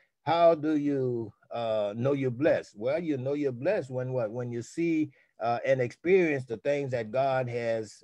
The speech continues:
and is doing for you. Amen. So, uh, he included many blessings that he had witnessed what God doing for him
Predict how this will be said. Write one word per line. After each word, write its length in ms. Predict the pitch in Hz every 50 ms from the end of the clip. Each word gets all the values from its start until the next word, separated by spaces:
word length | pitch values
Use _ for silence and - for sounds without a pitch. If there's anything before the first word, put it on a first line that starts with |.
| _ -
and 160 | 113 113 110 117
is 180 | 123 123 113
doing 380 | 101 98 117 131 127 123 120 113
for 240 | - - 143 139 123
you. 280 | 110 101 98 87 80 - _ - - - -
Amen. 420 | 110 110 113 123 127 127 127 127 123
So, 380 | - 131 123 117 113 110 110 - - - - -
uh, 440 | 113 117 113 110 110 107 104 107
he 200 | 110 117 135 143
included 640 | 139 131 131 127 - 175 214 233 226 185 151 131 123
many 360 | 120 123 143 180 202 196 185
blessings 720 | 160 131 120 135 165 196 202 - - 139 123 117 113 - - _ _ _ -
that 240 | - 131 131 123 123
he 180 | 127 165 175 160
had 260 | 151 151 139 127 123
witnessed 520 | 131 143 190 208 - 139 135 123 113 -
what 300 | 131 135 131 120 107 - _ _ _ - - 107
God 380 | 98 143 156 165 156 139 127 113
doing 560 | 127 165 190 185 160 139 127 123 123 120 113 - _ _ _
for 400 | - 127 127 123 120 117 113 113
him 360 | 113 120 147 160 156 151 147